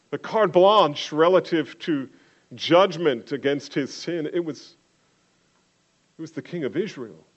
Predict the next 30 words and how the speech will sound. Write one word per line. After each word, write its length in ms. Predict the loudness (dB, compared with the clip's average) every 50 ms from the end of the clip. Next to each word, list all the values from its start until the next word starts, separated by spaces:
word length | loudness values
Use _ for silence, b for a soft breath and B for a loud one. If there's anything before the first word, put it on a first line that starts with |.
| _ _ _ _ _ _ _ -12
It 40 | -12
was 120 | -8 -6
the 100 | -6 -4
man 280 | -2 -2 -2 -2 -2 -2
after 220 | -4 -4 -4 -6
God's 360 | -6 -6 -6 -4 -4 -4 -4 -4
own 160 | -6 -6 -8
heart. 560 | -10 -8 -6 -6 -4 -4 -6 -10 -12 -18 -20 -20 -20 _ _ _ _ _ _ _ _ _ _ _ _ _ _ _ _ _ _ _ _ _ _ _ _ _ _ _ _ _ _ _ _ _ _ _ _ _ _ _ _ _ _ -8
And 100 | -4 -2
yet 140 | -2 -2 -2
he 140 | -2 -2
didn't 220 | 0 0 0 -2 -4
claim 400 | -6 -4 -4 -2 -2 -2 -2 -4
that. 400 | -4 -6 -6 -8 -10 _ -20 -20 _ _ _ _ _ _ _ _ _ _ _ _ _ _ _ _ _ _ _ _ _ _ _ _ _ _ _ _ _ _ _ _ _ _
He 80 | -2
didn't 180 | 0 2 2 0
claim 320 | 0 2 4 4 4 4 4
that 80 | 2
he 80 | 2 4
had 140 | 4 4 2
a 40 | 0
pass. 720 | -4 -6 -6 -4 -4 -4 -6 -8 -10 -14 -18 -20 -20 -20 _ _ _ _ _ _ _ _ _ _ _ _ _ _ _ _ _ b b b -10 2
David 380 | 4 4 6 6 4 2 4 4
was 180 | 4 4 4
absolutely 600 | 4 4 4 2 2 2 2 2 2 2 2 0 0
convinced 500 | 0 -2 -2 0 0 0 0 0 -2 -2
that 140 | -2 0
whatever 360 | 0 2 4 6 6 6 4 2
judgment 640 | 0 0 0 2 2 2 0 0 -2 -4 -2 0
God 380 | 0 2 2 4 2 2 0